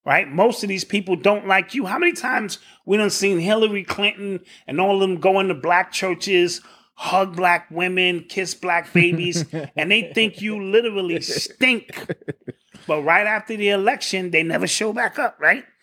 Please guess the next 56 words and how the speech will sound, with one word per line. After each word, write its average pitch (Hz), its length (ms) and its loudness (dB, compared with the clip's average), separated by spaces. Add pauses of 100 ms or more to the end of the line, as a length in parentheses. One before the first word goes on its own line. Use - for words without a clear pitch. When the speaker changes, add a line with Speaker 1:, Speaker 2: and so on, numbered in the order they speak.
(220)
Speaker 1:
So 185 440 0 (160)
th-, 185 200 0
this 208 180 -4
is 170 140 -8
all 240 420 2
one 196 340 -6
big 180 220 0
game. 156 400 -2 (280)
So 165 200 -4
don't 202 280 0
allow 208 380 2
that 185 340 0
to, 143 280 -12 (320)
you 185 140 -4
know, 165 120 -2
limit 196 440 0
your 202 180 2
ability, 185 720 -2 (260)
because 143 300 -6
he 262 160 4
was 151 180 -6
dropping 123 500 -2
it - 140 -18
Speaker 2:
Yeah. 107 300 -4 (160)
Speaker 1:
last 147 380 -2
week - 180 -12 (500)
or 147 180 -2
whenever 156 320 -4
that 151 140 2
Speaker 2:
Yeah. 120 100 0
Speaker 1:
segment 143 420 -2
Speaker 2:
Yeah, 120 140 0
I 156 40 6
Speaker 1:
came 165 80 2
Speaker 2:
was 156 100 4
Speaker 1:
on. 135 80 0
Speaker 2:
just 123 160 -10
like, 104 420 -2
Speaker 1:
Yeah, 156 120 2
he 175 100 0
was 180 100 -4
dropping 180 360 -2
it. - 40 -20 (1040)
Speaker 2:
You 90 60 -20
know 95 60 -14
what 110 80 -6
I'm 117 60 -4
saying? 131 200 2
I - 20 4
was 139 120 2
sending 151 280 2
it 151 60 -2
to 143 80 -6
people 156 220 4
like, 127 120 -2
"Explain." 175 560 2